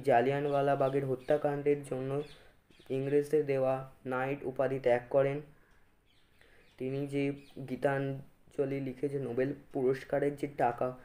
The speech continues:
সেটা পুরোটাই শিলাইদহের চাষিদের দিয়ে দেন। এবং সবথেকে গুরুত্বপূর্ণ, এখনও তার দুটো গান দুটো রাষ্ট্রের, দুটো দেশের জাতীয় সঙ্গীত হিসেবে চলে আসছে, বাং-, এক বাংলাদেশের সোনার বাংলা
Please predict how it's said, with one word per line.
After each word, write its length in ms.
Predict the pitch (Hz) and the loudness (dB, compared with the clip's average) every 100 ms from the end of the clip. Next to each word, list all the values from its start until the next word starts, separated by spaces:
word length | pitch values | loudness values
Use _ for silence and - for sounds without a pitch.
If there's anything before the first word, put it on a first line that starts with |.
| - _ - | -20 _ -4
সেটা 180 | 131 | 0
পুরোটাই 480 | 131 - 123 127 147 | 0 2 0 2 0
শিলাইদহের 680 | 147 - 135 139 139 135 131 131 | 0 -2 2 2 2 2 2 0
চাষিদের 480 | - - 139 139 | -6 -4 -2 -2
দিয়ে 180 | 135 135 | 0 -2
দেন। 180 | 135 135 - - - - - | -2 -4 -10 -20 -20 -20 0
এবং 340 | 143 151 175 170 | 4 4 4 0
সবথেকে 480 | - 135 - 160 165 | 0 0 0 -2 -2
গুরুত্বপূর্ণ, 760 | 147 143 143 147 147 147 143 139 | 2 0 2 0 2 0 0 0
এখনও 520 | 127 123 160 165 170 - - - | 0 0 0 0 -2 -10 -20 -8
তার 220 | - 135 135 | 0 0 2
দুটো 320 | 139 139 160 | -2 2 2
গান 360 | 156 135 135 147 - _ _ _ _ - | 4 2 2 -2 -12 _ _ _ _ -10
দুটো 320 | 139 143 160 | -6 0 2
রাষ্ট্রের, 540 | 135 131 131 151 151 151 - - | 4 2 0 -2 -2 -4 -10 -10
দুটো 600 | 131 139 139 156 151 - 135 | -6 -4 2 2 2 -4 -10
দেশের 500 | 131 135 - 165 143 | -4 -4 -4 -6 0
জাতীয় 380 | 123 120 160 | -2 0 -2
সঙ্গীত 420 | 160 - 123 143 165 | -2 -2 0 0 0
হিসেবে 320 | 151 147 156 | 2 2 2
চলে 260 | - 113 113 | -2 0 0
আসছে, 260 | 113 - | -2 -2
বাং-, 360 | 120 117 117 123 - | 0 0 0 -4 -2
এক 180 | 123 123 | -4 -2
বাংলাদেশের 760 | 120 107 117 123 127 127 - 139 - - - - - | -2 -2 0 0 0 -2 -4 -6 -8 -20 -20 -20 -16
সোনার 420 | - 131 127 139 | -4 0 2 2
বাংলা 440 | 143 143 147 147 | 2 2 2 2